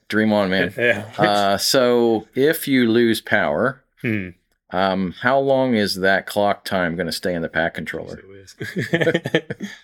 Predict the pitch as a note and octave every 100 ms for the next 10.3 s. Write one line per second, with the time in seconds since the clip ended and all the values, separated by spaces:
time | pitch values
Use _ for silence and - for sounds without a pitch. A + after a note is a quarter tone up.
0 | _ _ _ _ D#3 _ _ _ _ _
1 | _ G2+ G#2 A2+ C3 A2+ A2+ E2 G2+ G2+
2 | - E2 E2+ - E2+ E2 A#2 B2 C3+ C3+
3 | B2 F#2 C3+ C#3 C#3 B2+ A#2 A2+ - A2
4 | A2+ B2 C3 F#3+ F3 - - G#2+ F2+ A#2+
5 | G#2 A#2 C#3 F3 G3+ D#3+ C#3+ C#3 A2+ G#2+
6 | G#2+ G#2+ G#2 G#2 F#3 F#3+ - B2+ B2+ A#2
7 | G#2+ G#2 G2+ F3+ - A3+ - C3 - C3+
8 | _ - - - _ _ _ _ - A#2
9 | C3 B2+ C3 A#2 A2+ A2 B2+ B2+ A2+ -
10 | G#2 F#2 F2